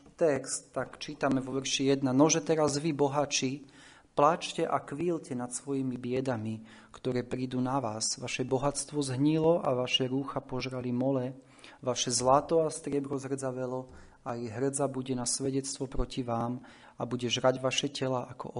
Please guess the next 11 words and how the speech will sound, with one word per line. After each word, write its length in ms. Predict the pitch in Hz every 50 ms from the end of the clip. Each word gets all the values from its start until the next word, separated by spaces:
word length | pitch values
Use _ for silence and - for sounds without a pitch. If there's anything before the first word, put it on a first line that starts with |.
| 110 107
oheň.“ 320 | 110 113 110 110 107 - - _ _ _ _ _ _ _ _ _ _ _ _ _ _ _ _ _ _ - - - - - - - - - -
Takže 240 | - 143 131 135 147
vidíme, 400 | 151 202 208 208 185 156 143 147
že 160 | 143 160 151
Jakub 480 | 151 170 - - - 139 139 139 - - - - - _ _ _ _ _ _ _ _ _ _ _ _ _ _ _ - -
tu 160 | - - 131
hovorí 640 | 113 143 156 170 165 156 139 123 123 127 131 135 139 - - -
o, 80 | - 131 123 123 - - - -
o, 100 | 131 120 120 120 123 120 120 120 120 -
o 80 | 135 123
biede, 720 | 123 113 135 135 165 196 175 127 135 131 127 139 165 165